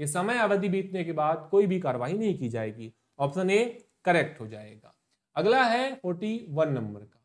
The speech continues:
बोला है दुनिया भर में डाक टिकट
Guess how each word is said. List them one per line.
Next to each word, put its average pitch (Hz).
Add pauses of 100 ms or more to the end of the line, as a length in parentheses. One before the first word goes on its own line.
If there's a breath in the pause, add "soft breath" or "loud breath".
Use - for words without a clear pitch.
(140)
बोला 160
है 143 (1300)
दुनिया 202
भर 147
में 123
डाक 131
टिकट 202